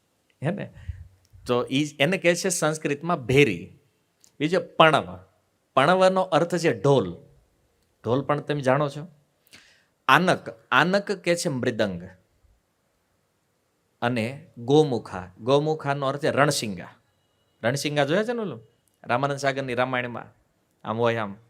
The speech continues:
આમ, આમ આકાર હોય એનો. એટલે આમ વગાડતા હોય, ઉપર ઊભા હોય, ગેટ ઉપર બે.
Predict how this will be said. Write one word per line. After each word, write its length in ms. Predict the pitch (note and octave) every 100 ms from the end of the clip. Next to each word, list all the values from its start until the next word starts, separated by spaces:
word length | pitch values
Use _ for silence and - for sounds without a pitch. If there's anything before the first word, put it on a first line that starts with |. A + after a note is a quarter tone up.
| _ _ _ _ _ _ _ -
આમ, 240 | G#2+ G#2+ - _
આમ 240 | A2 A2+
આકાર 320 | A2 A2 G#2+ G2
હોય 200 | G2 F2+
એનો. 200 | F#2 G2
એટલે 680 | - _ _ _ _ A2+
આમ 100 | A2
વગાડતા 440 | G#2+ B2 C#3+ - D3
હોય, 120 | D#3
ઉપર 400 | C#3 E3+ G#3 F#3
ઊભા 200 | D#3+ C#3
હોય, 200 | B2+ A#2+
ગેટ 300 | G#2+ C3+ B2
ઉપર 260 | A2+ G2+ G2
બે. 180 | G2